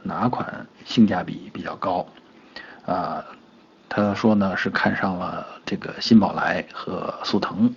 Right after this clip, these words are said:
啊，相应的这两款车，啊，正在纠结。那其实在我看来呢，呃，这位铁豆粉丝眼光还不错，啊，这两款车呢，分别是宝来和，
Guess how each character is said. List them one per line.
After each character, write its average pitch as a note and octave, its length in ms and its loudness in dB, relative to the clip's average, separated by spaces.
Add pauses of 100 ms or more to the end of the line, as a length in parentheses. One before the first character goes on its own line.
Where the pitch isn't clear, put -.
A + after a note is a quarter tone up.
啊， G#2 180 -8
相 - 160 -4
应 F#3+ 80 -2
的 F#2 80 -8
这 - 120 -10
两 G2 180 -6
款 G#2 180 -8
车， C3+ 200 8 (340)
啊， - 260 -8
正 G2+ 140 -4
在 E2 280 -8
纠 B2+ 180 4
结。 - 120 -2 (1160)
那 G#2 600 2
其 C3 140 2
实 C3 80 4
在 C3 100 10
我 F#2+ 100 8
看 A2+ 140 4
来 F#2+ 140 2
呢， G#2 200 4 (540)
呃， F2 600 -4 (600)
这 - 160 -2
位 F#2+ 420 -2
铁 - 160 -6
豆 C3 180 8
粉 - 220 -4
丝 G2 420 -4 (300)
眼 G2 120 -4
光 A2+ 140 2
还 B2 120 6
不 B2 100 6
错， - 180 -6 (640)
啊， F#2 280 -4 (180)
这 - 140 2
两 A2+ 160 8
款 A#2 140 6
车 - 180 2
呢， G#2+ 80 4
分 C3+ 200 2
别 A#2 140 8
是 F2+ 500 0
宝 E2 180 0
来 F2+ 360 0
和， G2+ 720 -2